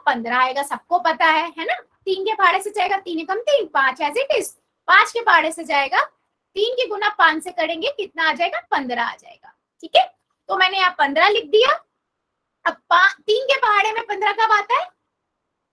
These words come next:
तीन पंजे पन्द्रह, पाँच यहाँ गुना में ऊपर बेटा कितना है? माइनस आठ,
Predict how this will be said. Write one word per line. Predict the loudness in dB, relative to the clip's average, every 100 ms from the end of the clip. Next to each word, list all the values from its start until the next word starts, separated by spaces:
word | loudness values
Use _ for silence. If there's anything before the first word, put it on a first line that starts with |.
| _ -8
तीन | -6
पंजे | -4 0 -2 -2 _ -2
पन्द्रह, | -2 -2 -8 -10 -16 _ _ 2
पाँच | 4 4 -2
यहाँ | 0 0 0
गुना | -6 -4 -2 -2
में | -2
ऊपर | -2 -2
बेटा | -2 -2
कितना | -4 -4 -2
है? | 0 -2 -4 _ _ _ -6
माइनस | -2 4 4 4 0 -6 -6 -10
आठ, | -14